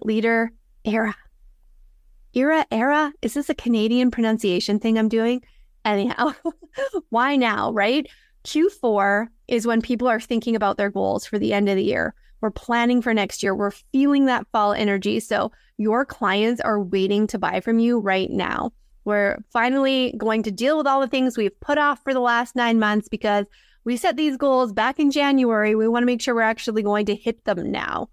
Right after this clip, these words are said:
So what if you knew exactly what to do to make your business stand out from the crowd and showing up became simple and something that you looked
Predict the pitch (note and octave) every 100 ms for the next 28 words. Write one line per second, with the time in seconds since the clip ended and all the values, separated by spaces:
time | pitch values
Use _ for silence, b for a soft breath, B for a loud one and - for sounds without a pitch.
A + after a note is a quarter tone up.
0 | - _ _ _ _ _ _ _ _ _
1 | _ - C#4+ C#4 B3+ B3 A3 B3 D4 -
2 | E4 C#4 B3 A#3+ A#3+ C4 A#3 G3 F#3+ G3+
3 | F3+ G3+ - A#3 G#3 G#3 A3+ - G3 F#3
4 | G#3+ C#4+ b b - B3 A3 A3 G#3+ G3+
5 | G#3+ G#3+ A3 - - - G3+ G3+ G3+ G3+
6 | G3+ - A3 G#3 G3 - F#3 F#3 G#3 A3+
7 | _ _ _ _ - A3 - - A3 B3
8 | A#3 G3+ A#3+ - A#3 - A3 G#3 - A3
9 | A3 B3+ B3+ C4+ A3 G#3+ A3 A#3 B3+ B3+
10 | A#3 A#3+ B3 C4